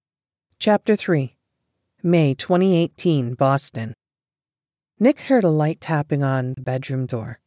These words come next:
He was not in the mood for company after a heated fight with his mother about his plan to enter the I V P A. "Nick, can I come in? It's Dad." The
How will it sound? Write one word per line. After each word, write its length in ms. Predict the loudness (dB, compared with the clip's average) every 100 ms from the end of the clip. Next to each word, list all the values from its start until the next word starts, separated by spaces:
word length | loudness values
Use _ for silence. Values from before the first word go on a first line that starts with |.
| _ _ _ _ _ _ _ _ _ _ _
He 220 | 0 0 0
was 200 | -6 -4
not 380 | 0 0 0 -4
in 140 | -6
the 80 | -4
mood 340 | -4 -4 -6
for 140 | -10 -8
company 520 | -6 -6 -6 -8 -6
after 520 | -6 -8 -4 -4 -4 _ -4
a 80 | -2
heated 460 | 0 0 0 -2
fight 260 | -2 -4 -2
with 140 | -2
his 180 | -2 -2
mother 320 | -2 0 0
about 260 | -2 -2 -4
his 140 | -6
plan 380 | -6 -2 -2 -2
to 200 | -4 -4
enter 300 | -2 -2 -4
the 220 | -6 -8 -4
I 220 | -4 -2
V 240 | -4 -6
P 320 | -6 -8 -4
A. 320 | -2 -2 -6 -18 _ _ _ _ _ _ _ _ _
"Nick, 520 | 0 2 2 0 -8 _ _ _ _ _
can 180 | -4 0
I 140 | 2 0
come 180 | -2
in? 240 | 0 2 0 _ _ _
It's 220 | -2 -2
Dad." 480 | 2 4 4 0 -6 _ _ _ _ _ _ _ _ _ _ _ _ _ _
The 100 | -8